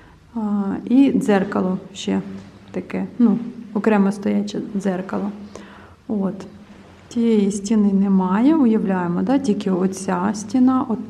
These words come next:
ну, оцей кусочок. А, тут закрито.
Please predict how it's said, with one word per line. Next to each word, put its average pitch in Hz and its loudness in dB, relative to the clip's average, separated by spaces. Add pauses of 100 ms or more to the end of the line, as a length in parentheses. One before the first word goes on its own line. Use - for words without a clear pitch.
ну, 190 2 (140)
оцей 185 -4
кусочок. 180 -6 (1500)
А, 190 2
тут 208 2
закрито. 202 2